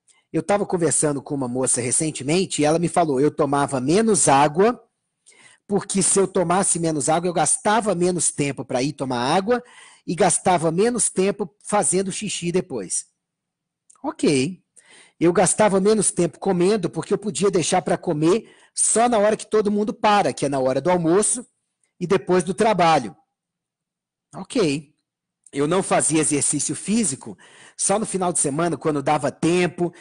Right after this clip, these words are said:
e não era regular, porque exercício físico gasta tempo, meia hora, uma hora, quando você vai fazer. Ok.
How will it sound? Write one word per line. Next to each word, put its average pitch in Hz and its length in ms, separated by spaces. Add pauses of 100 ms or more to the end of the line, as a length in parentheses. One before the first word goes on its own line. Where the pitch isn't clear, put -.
(140)
e 151 80
não 165 160
era 170 160
regular, 156 560
porque 160 180
exercício 170 480
físico 175 320
gasta 180 300
tempo, 160 360
meia 143 340
hora, 147 360
uma 147 160
hora, 143 260
quando 139 180
você - 100
vai 139 100
fazer. 117 380 (800)
Ok. 180 600